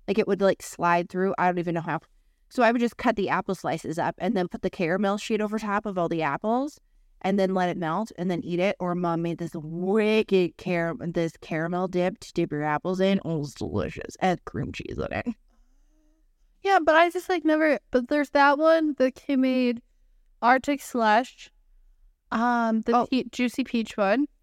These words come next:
Speaker 1: I found out that the Whitney Simmons collab ones are at Vitamin King, um, where Ben's cousin lives.
Speaker 2: Oh, really?
Speaker 1: And she pulls one out, and I went, "Bitch, is that the Whitney Simmons collab of the Alani Nu?" And she looks at me, she goes, "Whoa,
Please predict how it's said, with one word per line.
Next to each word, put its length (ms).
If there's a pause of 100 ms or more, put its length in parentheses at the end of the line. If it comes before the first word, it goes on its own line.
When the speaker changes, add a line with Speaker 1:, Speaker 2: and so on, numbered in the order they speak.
Speaker 1:
I 160
found 260
out 140
that 180
the 240
Whitney 400
Simmons 420
collab 360
ones 540 (100)
are 180
at 180 (220)
Vitamin 580
King, 440 (580)
um, 300
where 120
Ben's 280
cousin 300
lives. 360 (1000)
Speaker 2:
Oh, 140
really? 520 (420)
Speaker 1:
And 180 (180)
she 260
pulls 280
one 120
out, 320
and 160
I 100
went, 240
"Bitch, 320 (120)
is 140
that 140
the 120
Whitney 300
Simmons 300
collab 400
of 180
the 100
Alani 340
Nu?" 180
And 80
she 100
looks 160
at 80
me, 80
she 80
goes, 160
"Whoa, 460